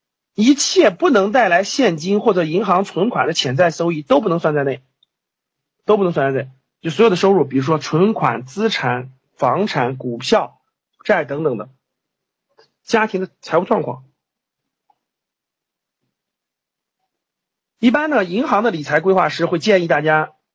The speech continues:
做一个记，记账，就是固定做一个记账。教室里咱们的学员有记账习惯的，请打一，就是你有记账习惯的，平常记账，有记账习惯的，哇，真不错哈。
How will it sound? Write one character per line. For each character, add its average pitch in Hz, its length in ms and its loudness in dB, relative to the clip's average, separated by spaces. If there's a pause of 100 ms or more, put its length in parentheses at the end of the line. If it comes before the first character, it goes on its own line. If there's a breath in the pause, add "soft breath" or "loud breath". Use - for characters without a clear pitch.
(360)
做 226 180 2
一 196 80 0
个 190 180 -2 (440)
记， - 280 -14
记 220 200 -2
账， 196 340 0
就 160 100 -8
是 - 20 -6
固 226 160 -2
定 226 140 4
做 196 120 2
一 180 40 2
个 185 60 -2
记 190 120 -8
账。 175 260 -2 (400)
教 254 200 0
室 202 100 -6
里 185 60 -4
咱 180 140 0
们 214 60 -2
的 196 60 0
学 165 140 -2
员 151 260 2 (600)
有 180 180 4
记 277 220 0
账 302 180 2
习 - 200 -8
惯 226 200 0
的， 151 80 -4
请 190 140 -4
打 139 140 -2
一， 156 220 -6 (260)
就 175 100 0
是 - 20 4
你 190 100 6
有 202 100 6
记 202 160 -4
账 202 180 0
习 - 180 -12
惯 143 220 0
的， - 120 -18 (220)
平 190 180 0
常 185 160 2
记 208 160 -4
账， 202 220 -2 (1800)
有 156 120 -2
记 214 200 -4
账 196 180 0
习 127 140 -12
惯 127 220 0
的， - 80 -18 (1120)
哇， 143 160 0
真 214 180 2
不 180 60 0
错 156 240 2
哈。 123 280 -2